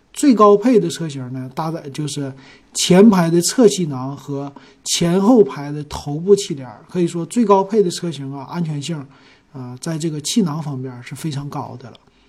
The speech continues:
那全系车型呢，他们都带了胎压监测，啊，A B S防抱死，啊，E B D，还有E S P这些车身稳定系统。但是呢，最高配多了一个并线辅助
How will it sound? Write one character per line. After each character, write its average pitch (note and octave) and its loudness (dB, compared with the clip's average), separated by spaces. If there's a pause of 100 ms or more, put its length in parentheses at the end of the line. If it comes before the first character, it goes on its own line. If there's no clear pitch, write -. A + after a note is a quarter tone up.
(1500)
那 A#3+ 10
全 G3+ 6
系 C#4 4
车 A3 4
型 D#3+ -2
呢， F3 -4
他 - -6
们 G3+ 0
都 F#3+ 2
带 G#3+ 2
了 D3+ -8
胎 G#3 -2
压 G3 6
监 F#3+ 0
测， G#3+ -2 (500)
啊 C#3 -10
，A A#3 8
B A3 8
S F3+ 0
防 E3+ -6
抱 G#3+ 2
死， D#3 -10 (420)
啊 C3+ -10
，E G3 -2
B G#3 0
D， A3+ 2
还 F3 -6
有 C3+ -8
E G3 0
S F3 0
P E3 -10 (120)
这 D#3+ -14
些 C#3 -14 (340)
车 F3+ -8
身 E3+ -8
稳 D#3 -12
定 E3 -6
系 E3+ -8
统。 C#3+ -14 (540)
但 G#3 4
是 G#3 6
呢， F#3+ 4
最 A#3+ -2
高 G3 4
配 G3+ 0
多 E3 -4
了 F3 -2
一 D3 -4
个 D3 -10
并 G3 2
线 F#3 2
辅 C#3+ -14
助 G3+ -4